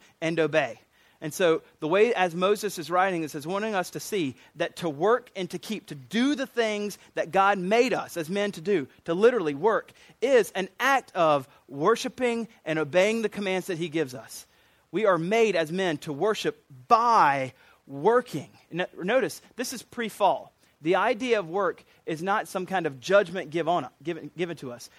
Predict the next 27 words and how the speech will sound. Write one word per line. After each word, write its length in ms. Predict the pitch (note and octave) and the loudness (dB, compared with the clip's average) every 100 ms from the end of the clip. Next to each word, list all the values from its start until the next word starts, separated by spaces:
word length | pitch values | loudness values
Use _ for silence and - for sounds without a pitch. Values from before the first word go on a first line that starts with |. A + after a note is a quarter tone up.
| _ | _
This 160 | G#3 A3+ | -6 -4
is 100 | G#3+ | -6
before 420 | D3+ F3 G#3+ A3+ | -6 -4 2 4
the 120 | A3+ | 4
fall. 440 | - G3+ D#3 B2 A2+ _ _ | 2 4 4 2 -8 _ _
We're 160 | F3 G3+ | -2 0
given 480 | D3+ A#3+ F3 C3 B2 _ | 4 4 4 -2 -6 _
this 160 | E3+ - | -10 -10
beautiful 540 | D3 C#3+ B3 C#4+ A3+ | -10 -2 0 0 -4
piece 240 | G3 A3 F#3+ | -6 -6 -6
of 100 | D#3 | -4
land, 360 | D3 C3 C3 | -2 -4 -8
man 380 | F#2+ D3+ F#3+ F#3 | -10 -4 0 0
is, 320 | C#3+ A#2+ A#2+ - _ | -2 -4 -6 -16 _
given 180 | - G3+ | -4 -4
this 100 | D#3+ | -4
beautiful 280 | F3+ A#3 A3 | -6 -6 -6
piece 220 | G#3 G3+ | -8 -8
of 80 | F3+ | -6
land 240 | E3 D3+ | -4 -4
to 100 | - | -8
work 380 | B2 B2+ G#3 - | -12 -4 -4 -4
it 160 | C3 - _ _ | -14 -18 _ _
and 140 | - C#3 | -14 -12
to 80 | C#3 | -12
keep 340 | - G#3+ - | -8 -8 -8
it 200 | B2 - | -16 -20